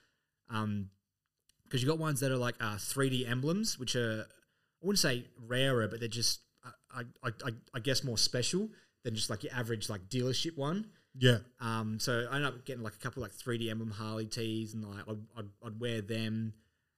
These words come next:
Speaker 1: Um, but I feel like just the price of Harley tees have just, like, they've just come down now. Like, like, I'll go to a, I'll set up at a market. I'll have a rack with maybe, like, thirty to forty on them.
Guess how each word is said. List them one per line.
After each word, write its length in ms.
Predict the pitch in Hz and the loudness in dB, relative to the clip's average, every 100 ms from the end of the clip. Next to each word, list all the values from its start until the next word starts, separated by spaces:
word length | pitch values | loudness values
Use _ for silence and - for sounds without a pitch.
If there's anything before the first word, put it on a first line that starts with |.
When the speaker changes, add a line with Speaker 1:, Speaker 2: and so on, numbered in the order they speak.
| _ - | _ -6
Speaker 1:
Um, 260 | 110 107 104 | -2 -2 -2
but 100 | 117 | -2
I 40 | |
feel 180 | - 160 | 2 2
like 180 | 147 117 | 4 2
just 160 | 113 | -2
the 60 | - | -4
price 360 | - 117 110 107 | -2 -2 -2 -4
of 60 | |
Harley 280 | 95 107 104 | -6 -4 -4
tees 220 | 113 107 | -2 -4
have 100 | 95 | -6
just, 220 | 98 95 | -6 -6
like, 200 | 104 92 110 | -6 -12 -8
they've 140 | 101 | -6
just 200 | 104 - | -4 -4
come 240 | 131 110 | -2 -2
down 220 | 101 98 101 | -2 -2 -4
now. 140 | 95 | -6
Like, 160 | 95 98 _ _ | -10 -12 _ _
like, 120 | 117 113 | -14 -2
I'll 160 | 139 143 | 2 4
go 180 | 139 123 | 4 2
to 320 | 120 113 110 | 0 -2 -2
a, 100 | 101 - | -8 -6
I'll 180 | 120 120 | -2 2
set 200 | - 139 | 2 2
up 180 | 117 110 | 0 -4
at 80 | 113 | -6
a 20 | |
market. 440 | 104 107 110 - 117 | -4 -2 -2 -2 -2
I'll 140 | 113 | -2
have 120 | 113 | -4
a 40 | 101 | -4
rack 280 | 110 110 | -4 -6
with 100 | 120 | -10
maybe, 220 | 107 107 104 | -8 -6 -6
like, 160 | 92 - _ _ _ _ | -10 -14 _ _ _ _
thirty 300 | 127 127 123 | 2 2 2
to 80 | 107 | -2
forty 420 | - 127 120 123 | -2 0 2 2
on 140 | 113 107 | 0 -2
them. 260 | 113 175 | -2 -2